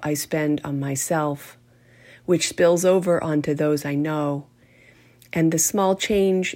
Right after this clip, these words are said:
that clinks in my pocket is probably poems that make me cackle at God including me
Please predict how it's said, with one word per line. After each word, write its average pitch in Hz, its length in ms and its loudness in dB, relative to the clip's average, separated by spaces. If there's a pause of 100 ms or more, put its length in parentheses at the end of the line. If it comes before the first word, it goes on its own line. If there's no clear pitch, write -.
that - 220 -2
clinks 196 420 -2
in 156 200 0
my 143 160 0
pocket 156 680 -4
is 147 160 -6
probably 185 640 0
poems 156 640 -2
that 151 160 -4
make 160 260 0
me 151 100 -2
cackle 160 640 -4 (560)
at 175 200 0
God 175 320 2
including 160 560 2
me 143 320 -2